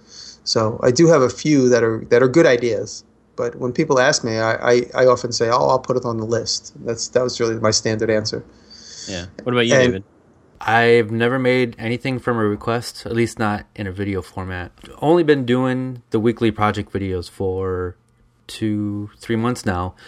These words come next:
Speaker 3: and I've got so many things that I wanna make first, like you, based out of necessity, or I have,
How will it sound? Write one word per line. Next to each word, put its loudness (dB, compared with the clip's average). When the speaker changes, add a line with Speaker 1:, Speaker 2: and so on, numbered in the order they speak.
Speaker 3:
and -2
I've 0
got 2
so 0
many 2
things -2
that -2
I 0
wanna -2
make -4
first, 0
like 2
you, 4
based 0
out 0
of -6
necessity, -6
or -8
I 0
have, -6